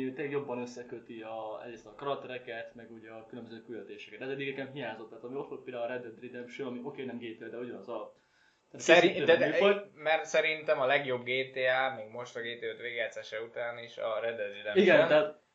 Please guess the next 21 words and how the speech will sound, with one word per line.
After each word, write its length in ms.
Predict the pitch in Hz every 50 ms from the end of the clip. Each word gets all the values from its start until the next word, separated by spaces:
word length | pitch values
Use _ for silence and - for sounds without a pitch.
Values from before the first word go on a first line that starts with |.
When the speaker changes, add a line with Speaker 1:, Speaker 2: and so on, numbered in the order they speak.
| _ _
Speaker 2:
Nekem 320 | - 120 123 - 131 123 123
Speaker 1:
az, 120 | 120 120 175
hogy 40 | 170
Speaker 2:
az 60 | 165
Speaker 1:
valakok 300 | 185 170 165 160 156 151
lovak 340 | 170 185 160 160 156 - -
vannak, 420 | 147 143 143 143 143 135 - 135
meg, 280 | 135 127 117 113 107 113
ö, 380 | 120 120 117 117 117 117 117 113 110 113 113 110 107 107 - - _ _ _
cowboyok, 540 | 151 147 147 147 143 131 127 127 - - _ _
at-, 220 | - 123 - - _ 127 - -
attól 220 | 139 131 - 131
még 80 | 120 113
az 100 | 113 110
G 120 | 113 120
T 40 | 104
A. 40 | 104
Speaker 2:
Az 100 | 113 113
G 40 | 113
T 40 | 113
A, 440 | 110 - - - 73 82 85 82